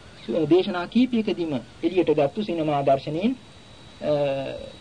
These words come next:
පැහැදිලි, අ, කළා. ඒ කියන්නේ අර කෙටියෙන් ආයිත් සලකලා බැලුවොත්, අ, සිනමා දර්ශනයක් නරඹන්න, නරඹන්නන්ගේ අවධානය යොමු වෙලා තිබෙන්නේ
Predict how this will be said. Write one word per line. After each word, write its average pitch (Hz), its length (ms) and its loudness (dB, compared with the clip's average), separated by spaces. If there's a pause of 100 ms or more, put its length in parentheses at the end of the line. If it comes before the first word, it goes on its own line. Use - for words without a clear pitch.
(240)
පැහැදිලි, 147 440 0
අ, 139 340 -4
කළා. 147 300 2 (340)
ඒ 160 160 0
කියන්නේ 143 360 0
අර 139 120 2 (240)
කෙටියෙන් 143 360 -4
ආයිත් 135 240 0
සලකලා 131 340 -2
බැලුවොත්, 147 360 2 (560)
අ, 151 140 -8 (840)
සිනමා 175 440 0
දර්ශනයක් 160 500 0
නරඹන්න, 160 440 0 (160)
නරඹන්නන්ගේ 151 840 0
අවධානය 202 480 0
යොමු 170 220 -4
වෙලා 165 180 0
තිබෙන්නේ 143 520 -4